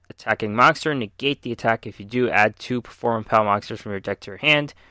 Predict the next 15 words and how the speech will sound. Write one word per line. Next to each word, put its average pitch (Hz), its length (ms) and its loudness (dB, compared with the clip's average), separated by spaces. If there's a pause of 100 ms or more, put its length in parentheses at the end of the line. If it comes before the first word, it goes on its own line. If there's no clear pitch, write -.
(140)
whose 117 220 -2
total 131 260 6
defense 117 460 0
is 104 260 -6
less 123 220 2
than 123 160 -4
or 110 100 -4
equal 113 300 -4
to - 160 -12
the 104 220 -8
attack 104 340 -2
of 98 120 -8
the - 100 -20
targeted 101 420 0
monster. 147 580 2